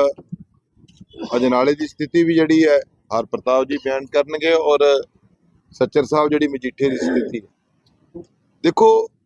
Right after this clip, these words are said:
ਚੋਣ ਪ੍ਰਕਿਰਿਆ ਕਾਂਸਟੀਚਿਊਸ਼ਨਲ ਰਾਈਟ ਹੈ, ਔਰ ਸਰਕਾਰ ਦਾ ਕੰਮ ਹੁੰਦਾ, ਔਰ ਇਲੈਕਸ਼ਨ ਕਮਿਸ਼ਨ ਦਾ ਕੰਮ ਹੁੰਦਾ ਨਿਰਪੱਖ ਚੋਣਾਂ ਕਰਾਉਣੀ। ਪਰ ਬੜੇ ਦੁੱਖ ਦੀ ਗੱਲ ਹੈ ਕਿ ਸਰਪੰਚੀ ਦੇ ਵਿੱਚ ਵੀ ਇਹਨਾਂ ਨੇ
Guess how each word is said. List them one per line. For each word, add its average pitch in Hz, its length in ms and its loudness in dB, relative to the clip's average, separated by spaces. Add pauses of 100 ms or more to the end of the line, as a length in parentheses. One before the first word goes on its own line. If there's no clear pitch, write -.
(600)
ਚੋਣ 190 380 2
ਪ੍ਰਕਿਰਿਆ 180 600 0
ਕਾਂਸਟੀਚਿਊਸ਼ਨਲ 147 960 -4
ਰਾਈਟ 127 360 -2
ਹੈ, 127 200 0 (720)
ਔਰ 170 140 2
ਸਰਕਾਰ 151 580 -2
ਦਾ 180 160 -4
ਕੰਮ 170 280 -4
ਹੁੰਦਾ, 170 160 -2
ਔਰ 190 120 0
ਇਲੈਕਸ਼ਨ 175 420 -2
ਕਮਿਸ਼ਨ 185 360 -4
ਦਾ 170 120 0
ਕੰਮ 151 280 -2
ਹੁੰਦਾ 147 200 0
ਨਿਰਪੱਖ 147 540 -4
ਚੋਣਾਂ 113 360 -6
ਕਰਾਉਣੀ। 98 400 -14 (1160)
ਪਰ 190 140 0
ਬੜੇ 196 200 2
ਦੁੱਖ 160 360 -4
ਦੀ 220 200 -4
ਗੱਲ 185 220 2
ਹੈ 165 160 2 (1080)
ਕਿ 208 160 2
ਸਰਪੰਚੀ 170 720 -6
ਦੇ 220 120 2
ਵਿੱਚ 208 340 0
ਵੀ 226 120 -2
ਇਹਨਾਂ 220 260 0
ਨੇ 226 160 2